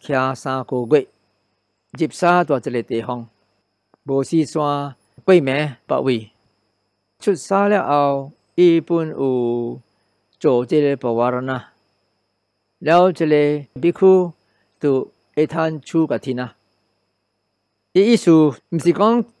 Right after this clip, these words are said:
逐个比丘定着就要出家庭啊。若是伊爱会使出，若是伊嘛本不要紧，无判界。所以当今就爱解释，互你听，啥物是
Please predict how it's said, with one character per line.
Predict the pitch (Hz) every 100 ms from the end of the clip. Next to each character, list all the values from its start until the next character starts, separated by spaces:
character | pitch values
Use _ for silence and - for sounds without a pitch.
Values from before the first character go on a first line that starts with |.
| -
逐 | 160
个 | - 165 147 147
比 | 160
丘 | 156 185 196 190 _ _ _ _ _ _ _ _
定 | - 170 151
着 | 196 170 - _ _ -
就 | 151
要 | 160
出 | 160 170
家 | 143
庭 | 117 135
啊。 | 139 110 _ _ _ _ _ _ _
若 | 147
是 | 151
伊 | 202
爱 | 214 170 165 160
会 | -
使 | 131 151
出， | - 147 123 -
若 | - 139
是 | 180
伊 | 214
嘛 | 175 147 147 135 _ _ _
本 | 160
不 | 123
要 | 110
紧， | 107 151 117 _ _ _ -
无 | 131
判 | 135 139
界。 | 120 104 113 _ _ _ _ _ _ _ _ _
所 | 214 233
以 |
当 | 214 170
今 | 202
就 | 190
爱 | 160 165
解 | 160 165
释， | 156 120 _ _ _
互 | 147
你 | 143
听， | 147 143 123
啥 | - _ 180
物 | 202 220
是 | 156 - 143 120 107